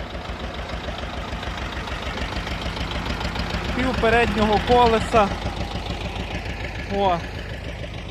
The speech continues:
самі бачите, блін, тут а, в коліно. Отак, я сідаю прямо на пузо, тому зараз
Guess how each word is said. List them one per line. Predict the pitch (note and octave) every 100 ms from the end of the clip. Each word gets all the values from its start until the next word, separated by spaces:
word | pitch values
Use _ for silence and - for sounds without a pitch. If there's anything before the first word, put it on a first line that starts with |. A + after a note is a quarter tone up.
| - - - - -
самі | A3 G#3+ G#3
бачите, | F#3+ F#3 - - F3 - - - - - - - - - - -
блін, | D#3 F#3 G3+
тут | F3+ G3
а, | G3+ F3+ C#3+ - - - - - - - - - - - - - - -
в | -
коліно. | A3+ G#3+ D3 C3 B2+ - - - - - - - - - - - -
Отак, | E3+ F#3+ F#3+ F3
я | F#3
сідаю | - G3+ G3+ F#3+
прямо | G3 G3 F#3+
на | F#3+
пузо, | F#3 D4 B3+ A#3 F#3+ - - - - - - - - - - - -
тому | F#3 G3 G#3
зараз | G#3 G#3 G#3